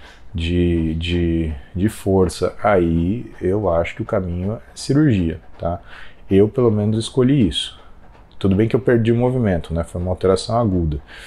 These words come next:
Mas eu, quando tem lesão neurológica presente, eu não faço nenhum tipo de, nenhum tipo de,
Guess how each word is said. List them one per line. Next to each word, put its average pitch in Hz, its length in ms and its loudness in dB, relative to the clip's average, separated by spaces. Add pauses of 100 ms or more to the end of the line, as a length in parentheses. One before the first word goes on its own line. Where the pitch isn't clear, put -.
(500)
Mas 85 1040 0 (540)
eu, 107 560 4
quando 110 240 0
tem 110 160 -2
lesão 101 440 2
neurológica 117 540 2
presente, 92 720 -2 (560)
eu 92 120 4
não 98 100 2
faço 98 800 2 (280)
nenhum 92 340 -2
tipo 104 340 -4
de, 98 500 4 (4000)
nenhum 85 380 -2
tipo - 380 -4
de, 90 800 2